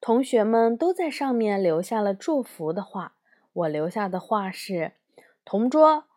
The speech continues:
如果你想早点儿回来管我，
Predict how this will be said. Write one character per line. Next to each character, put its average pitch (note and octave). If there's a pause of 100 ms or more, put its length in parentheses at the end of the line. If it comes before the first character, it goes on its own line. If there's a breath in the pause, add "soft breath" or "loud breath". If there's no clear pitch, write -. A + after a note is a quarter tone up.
(180)
如 G3
果 F#3
你 F#3+
想 F#3
早 F#3
点 E4+
儿 F3+
回 F#3+
来 G#3
管 F#3
我， G3